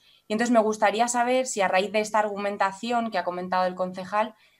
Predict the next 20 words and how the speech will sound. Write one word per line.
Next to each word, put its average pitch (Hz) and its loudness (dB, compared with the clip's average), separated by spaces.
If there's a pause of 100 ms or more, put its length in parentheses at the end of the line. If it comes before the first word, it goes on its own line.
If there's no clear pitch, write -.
vamos 226 2
a 240 4
abandonar 226 4
cualquier 196 2
área 214 6
de 214 4
trabajo 214 2
o 180 6
red 226 -2 (100)
en 196 -2
la 180 2
que 185 0
a 185 4
día 214 2
de 226 0
hoy 247 0 (220)
estemos 214 -4
trabajando 202 0
un 196 -2
objetivo 247 0